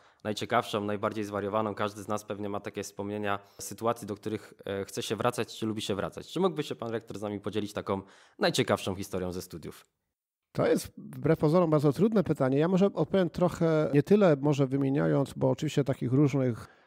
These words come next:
Speaker 2: anegdotek każdy z nas ma, zbiera w trakcie studiów wiele, ale ja chciałbym może powiedzieć o czymś innym.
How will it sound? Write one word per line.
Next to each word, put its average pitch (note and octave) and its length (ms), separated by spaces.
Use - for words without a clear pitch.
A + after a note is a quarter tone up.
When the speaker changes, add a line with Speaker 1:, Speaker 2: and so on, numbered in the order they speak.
Speaker 2:
anegdotek B2+ 600
każdy B2+ 340
z B2 80
nas C3+ 300
ma, B2 360
zbiera B2+ 400
w - 80
trakcie B2+ 300
studiów C3 360
wiele, G3+ 280
ale C#3+ 180
ja F3 200
chciałbym E3+ 320
może D#3 220
powiedzieć D#3+ 280
o D3 60
czymś C3 200
innym. E3+ 320